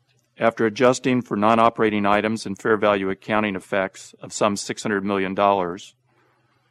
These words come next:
we reported a pre-tax underlying replacement cost profit of four point four billion dollars for two Q, down eight point seven billion dollars compared with last year, again reflecting the significantly weaker price environment.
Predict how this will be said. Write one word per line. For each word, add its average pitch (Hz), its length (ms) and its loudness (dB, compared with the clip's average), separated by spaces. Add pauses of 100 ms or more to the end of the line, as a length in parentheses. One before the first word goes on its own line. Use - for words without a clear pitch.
(320)
we 139 120 4
reported 151 420 6
a 110 40 2
pre-tax 131 560 0
underlying 110 460 4
replacement 104 540 -4
cost 98 280 -2
profit 101 440 0
of - 160 -14
four 131 240 2
point 113 260 -4
four 123 220 -2
billion 98 340 -2
dollars 98 400 -2
for - 160 -8
two 101 220 -8
Q, 92 440 -6 (760)
down 113 220 2
eight 135 160 2
point 117 180 -2
seven 127 320 0
billion 98 320 -2
dollars 98 420 0
compared 107 380 -4
with 98 140 -6
last 107 420 0
year, 92 340 -6 (600)
again 110 520 0 (320)
reflecting 123 520 2
the 104 100 0
significantly 117 640 -2
weaker 113 380 -2
price 107 360 -2
environment. 101 600 0